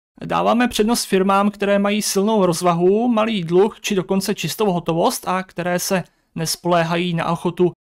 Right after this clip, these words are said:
kapitálového trhu je financovat. Naopak většina z firem, které vlastníme, vrací přebytečný kapitál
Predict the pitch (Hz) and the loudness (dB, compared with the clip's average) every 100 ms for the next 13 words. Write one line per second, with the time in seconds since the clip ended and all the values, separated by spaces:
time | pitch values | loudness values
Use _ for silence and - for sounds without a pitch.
0 | _ - 160 175 170 170 175 175 170 180 | _ -8 -6 -4 -2 0 2 2 0 0
1 | 175 160 175 165 165 165 190 202 165 - | -2 -2 0 0 0 0 0 0 -2 -4
2 | _ _ _ - 175 202 254 247 214 - | _ _ _ -10 -4 -2 0 -2 -2 0
3 | 240 233 - 226 233 220 - 202 214 185 | 2 2 2 0 2 0 0 2 2 0
4 | - 196 202 202 180 175 - 185 - 165 | 0 -2 0 0 0 -2 -4 -6 -4 -4
5 | 175 175 196 190 156 165 165 165 180 | -4 -4 -4 -4 -4 -4 -2 -2 -2